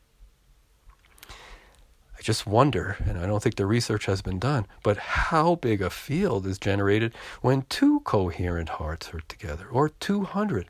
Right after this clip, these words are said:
or two thousand? So as potential hundredth monkeys,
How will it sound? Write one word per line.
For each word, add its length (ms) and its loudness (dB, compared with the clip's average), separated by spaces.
or 160 4
two 320 -2
thousand? 1000 -4
So 180 4
as 200 6
potential 540 0
hundredth 520 0
monkeys, 680 -2